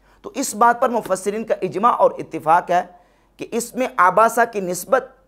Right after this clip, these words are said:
रसूलुल्लाह सल्लल्लाहु अलैहि व आलिहि वसल्लम की ज़ात अक़दस की तरफ है। और इमाम अहले सुन्नत अशार इमाम अहमद रज़ा खां मुहद्दिस बरेली अलैहि रहमा ने जो तर्जुमा किया है इस आयत का, वो मुफस्सिरीन की तफसीर के भी मुताबिक है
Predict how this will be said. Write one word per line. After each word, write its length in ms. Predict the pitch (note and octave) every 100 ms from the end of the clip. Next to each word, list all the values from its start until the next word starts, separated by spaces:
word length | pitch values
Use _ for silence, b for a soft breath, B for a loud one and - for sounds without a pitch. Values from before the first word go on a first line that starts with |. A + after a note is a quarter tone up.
| _ -
रसूलुल्लाह 640 | F#3 F3 A3+ G#3+ F3 F#3+
सल्लल्लाहु 540 | G3+ F#3+ E3+ E3+ F3+ F3
अलैहि 300 | D#3+ D3 D#3+
व 60 | -
आलिहि 280 | C#3+ C#3+
वसल्लम 420 | C#3 C3+ C3+ C#3+ D#3
की 140 | E3+
ज़ात 280 | C3 B2 -
अक़दस 360 | C#3+ C#3 D#3 E3+
की 120 | F#3+
तरफ 260 | G#3 G#3+ A3
है। 200 | A3+ B B B F#3+
और 200 | G#3+ G#3
इमाम 280 | G3 F#3+ A#3+
अहले 260 | B3 A#3
सुन्नत 340 | A#3 G#3+ A3+ -
अशार 400 | F#3 - F3 E3 D#3+
इमाम 260 | D#3 D#3+
अहमद 280 | D#3 D3+ D#3+
रज़ा 220 | D3+ D3+
खां 180 | D3+ E3+
मुहद्दिस 400 | D3+ C3+ D3 C#3+
बरेली 400 | C3+ C3 C#3 G#3 B B -
अलैहि 300 | D3 D#3+ D#3
रहमा 280 | E3 E3 G3+
ने 80 | G#3+
जो 120 | G3+
तर्जुमा 360 | G3+ D#3 D#3 F#3+
किया 300 | F#3+ C#3+ F#3
है 80 | F#3
इस 240 | - E3 -
आयत 260 | D3 E3 -
का, 100 | G#3+ G#3+ - b b b
वो 200 | D3+ G#3
मुफस्सिरीन 720 | F#3+ - F#3 F#3 F3+ G3 B3
की 280 | B3 B3 B3+ B3 _ _ _ _ _ _ _ _ _ -
तफसीर 500 | F3 E3+ E3 G3 G#3+
के 160 | A3+ A3+
भी 80 | A#3+
मुताबिक 540 | B3+ A#3+ A3+ B3+ B3
है 120 | B3